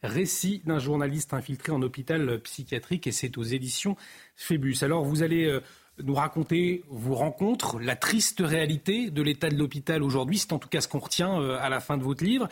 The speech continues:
Euh, absence de suivi personnalisé, patients livrés à, à eux-mêmes, on va y revenir largement. Mais avant,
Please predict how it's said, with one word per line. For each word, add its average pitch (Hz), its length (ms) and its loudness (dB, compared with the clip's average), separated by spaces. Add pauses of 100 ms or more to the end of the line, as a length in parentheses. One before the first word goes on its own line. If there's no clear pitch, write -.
(460)
Euh, 143 140 2
absence 160 400 2
de 143 80 0
suivi 156 340 0
personnalisé, 156 840 2
patients 170 720 0
livrés 147 440 2
à, 135 140 2 (220)
à 131 120 0
eux-mêmes, 170 340 2
on 170 60 2
va 139 80 2
y 139 100 2
revenir 156 340 2
largement. 165 460 0 (380)
Mais 165 120 2
avant, 226 420 0